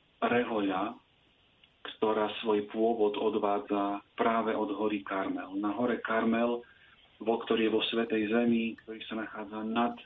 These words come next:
Stredozemným morom, hovorí sa, že tam v-,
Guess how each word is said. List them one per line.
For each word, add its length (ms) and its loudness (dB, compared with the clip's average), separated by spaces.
Stredozemným 640 0
morom, 400 0
hovorí 400 2
sa, 160 0
že 240 2
tam 400 2
v-, 320 -2